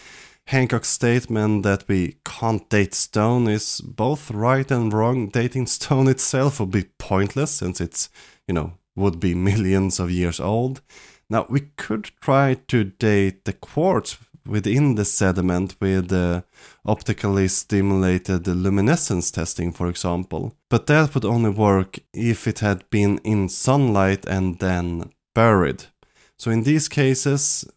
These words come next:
we would look at non-organic artifacts, similar sites, and ancient sources.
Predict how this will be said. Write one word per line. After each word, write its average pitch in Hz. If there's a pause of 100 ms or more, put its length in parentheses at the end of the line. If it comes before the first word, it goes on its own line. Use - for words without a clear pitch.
(120)
we 110
would 101
look 98
at 90 (120)
non-organic 98
artifacts, 139 (240)
similar 104
sites, 127 (120)
and 117 (640)
ancient 85
sources. -